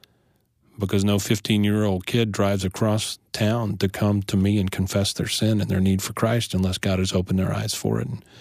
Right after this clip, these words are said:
he helped me understand that. And I turned around and my parents are just standing there with their mouths wide open and tears coming down there. It's like,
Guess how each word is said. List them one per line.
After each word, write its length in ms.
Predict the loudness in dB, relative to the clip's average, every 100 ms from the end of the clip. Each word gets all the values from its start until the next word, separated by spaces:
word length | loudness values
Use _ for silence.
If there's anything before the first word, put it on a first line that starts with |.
| -20 -20 -4
he 140 | 2
helped 180 | 4 4
me 80 | 2
understand 500 | 2 2 2 4 2
that. 180 | 0 -4
And 160 | -12 -14 _ _ _ _ _ _ _ _ -6
I 80 | -2
turned 260 | 2 2
around 260 | 4 2 2
and 60 |
my 120 | 2 0
parents 460 | 0 2 2 -2
are 60 | -6
just 200 | -6 -6
standing 320 | -2 0 2
there 120 | 2
with 120 | 2
their 120 | 2 0
mouths 480 | 0 0 0 0
wide 300 | 0 0 2
open 320 | 2 2 2 2
and 160 | 2
tears 300 | 2 2 2
coming 280 | 0 0 2
down 280 | 2 2 2
there. 160 | 2
It's 180 | 0 2
like, 240 | 2 2